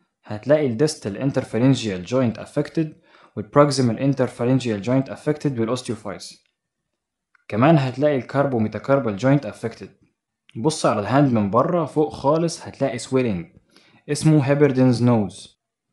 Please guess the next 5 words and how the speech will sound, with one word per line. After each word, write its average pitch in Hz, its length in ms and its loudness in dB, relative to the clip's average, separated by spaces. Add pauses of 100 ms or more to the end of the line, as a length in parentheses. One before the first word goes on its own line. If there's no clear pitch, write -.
تحت - 260 -4
شويه 135 480 0
هتلاقي 135 260 0
الباوتشردز 120 680 0
نوز، 110 460 -4